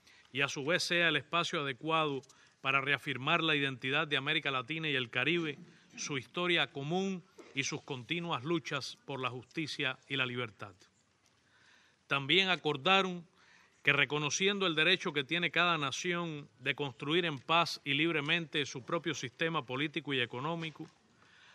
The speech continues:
así como en el marco de las instituciones correspondientes, de acuerdo con el mandato soberano de su pueblo, los procesos de diálogo, intercambio y negociación política que se activen desde la celac deben realizarse tomando en cuenta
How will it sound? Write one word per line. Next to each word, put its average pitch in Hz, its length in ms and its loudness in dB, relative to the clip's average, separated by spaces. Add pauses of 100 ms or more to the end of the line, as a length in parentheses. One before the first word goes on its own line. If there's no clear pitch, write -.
(120)
así 135 280 2
como 175 280 0
en 165 80 2
el 151 100 4
marco 165 460 4
de 156 60 2
las 143 120 0
instituciones 147 640 -4
correspondientes, 147 1200 -2 (340)
de 131 100 4
acuerdo 160 380 0
con 147 140 -2
el 143 80 -2
mandato 135 460 0
soberano 147 500 -2
de 135 60 -2
su 135 200 -10
pueblo, 180 480 -4 (680)
los 131 160 -4
procesos 165 540 0
de 143 120 2
diálogo, 156 520 6 (380)
intercambio 147 1000 0
y 139 100 -2
negociación 143 640 0
política 160 560 0
que 131 100 -4
se 139 140 -6
activen 151 480 -2
desde 135 220 -4
la 127 120 0
celac 165 500 -2 (560)
deben 165 320 6
realizarse 151 640 2
tomando 156 420 -2
en 139 80 -4
cuenta 143 520 -2